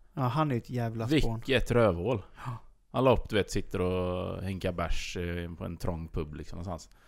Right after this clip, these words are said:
Speaker 2: Och så skriver då folk som typ jobbar i vården och bara, "Ja, så jag ska riskera mitt liv för att du ska sitta ute och ta en bärs. Hur svårt är det för dig att bara vara hemma, typ?"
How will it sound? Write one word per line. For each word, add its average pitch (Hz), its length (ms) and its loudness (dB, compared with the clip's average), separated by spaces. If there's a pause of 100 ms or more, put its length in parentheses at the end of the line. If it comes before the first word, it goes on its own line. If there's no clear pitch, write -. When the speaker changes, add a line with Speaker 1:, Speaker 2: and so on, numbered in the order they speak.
(200)
Speaker 2:
Och - 100 -8
så 98 80 -2
skriver 90 380 2
då 101 80 4
folk 90 300 0
som 85 320 -8
typ 82 160 -8
jobbar 80 260 -4
i 87 40 -6
vården 78 420 -8 (180)
och 95 100 -14
bara, 87 280 -4
"Ja, 98 220 0
så - 120 -2
jag 101 120 2
ska 98 160 -2
riskera 95 320 0
mitt 85 260 -4
liv 87 380 0 (600)
för 92 120 -2
att - 80 -2
du 90 140 2
ska - 140 -8
sitta - 220 -6
ute 87 180 -6
och - 40 -20
ta 87 100 -6
en 82 100 -6
bärs. - 360 4 (500)
Hur 98 80 -4
svårt 90 320 0
är 92 80 0
det 85 60 -4
för - 120 -4
dig 82 100 -4
att 80 60 -8
bara 85 100 -4
vara 78 100 -4
hemma, 80 320 -8
typ?" - 240 -10